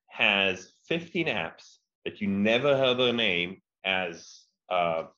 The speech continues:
a marketing, uh, professional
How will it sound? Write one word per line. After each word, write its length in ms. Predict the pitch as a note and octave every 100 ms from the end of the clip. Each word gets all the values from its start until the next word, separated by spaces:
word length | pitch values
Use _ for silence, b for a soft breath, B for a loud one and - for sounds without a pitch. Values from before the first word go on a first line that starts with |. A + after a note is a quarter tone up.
| _ _ _ _ _ G2+
a 40 |
marketing, 680 | A2 G#2+ F2+ G2+ E2+ E2+ - _ F#2
uh, 520 | F#2 E2+ E2+ E2 E2 - _ _ _ _ _
professional 680 | G2+ G2+ - - D#2+ D#2